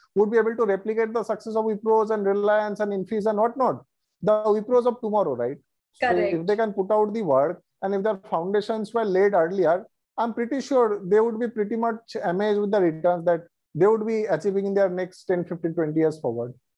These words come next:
Speaker 2: Right, right. So this is a very good piece of advice which millennials have got from you today. So I was also reading that once you had said that, you know, why retire at sixty when you can retire at forty?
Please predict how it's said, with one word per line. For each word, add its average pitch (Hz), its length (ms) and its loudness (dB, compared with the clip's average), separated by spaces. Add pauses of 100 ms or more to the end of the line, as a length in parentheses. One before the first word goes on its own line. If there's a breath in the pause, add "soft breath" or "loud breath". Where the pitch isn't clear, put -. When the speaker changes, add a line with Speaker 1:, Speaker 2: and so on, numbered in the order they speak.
(420)
Speaker 2:
Right, 208 380 -2
right. 196 180 0
So 214 120 -10
this 233 160 -4
is 233 80 -2
a 233 80 0
very 226 240 0
good 233 220 -4
piece 214 240 -4
of 220 120 -2
advice 196 460 0
which 208 160 -4
millennials 202 600 0
have 190 240 -2
got 175 240 -2
from 208 220 -2
you 202 100 -2
today. 202 380 -4 (400 loud breath)
So 311 380 2
I 254 180 4
was 294 240 4
also 247 400 0
reading 254 400 -2
that 254 260 0
once 233 300 -2
you 269 160 0
had 262 180 0
said 214 440 -4
that, 208 200 2
you 214 80 -4
know, 240 140 -4
why 226 280 0
retire 220 520 0
at 220 140 -6
sixty 220 480 -8
when 208 160 -2
you 214 80 -4
can 220 160 -2
retire 208 480 2
at 220 100 -10
forty? 190 500 -4